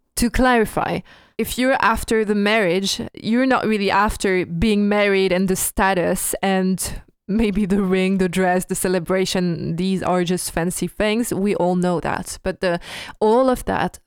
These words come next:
still, the lived experience of that is a physical manifestation of something that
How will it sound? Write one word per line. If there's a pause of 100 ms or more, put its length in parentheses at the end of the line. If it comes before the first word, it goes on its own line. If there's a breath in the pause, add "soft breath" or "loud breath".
(180)
still,
the (140)
lived
experience
of
that (320 loud breath)
is (220 loud breath)
a
physical
manifestation
of
something
that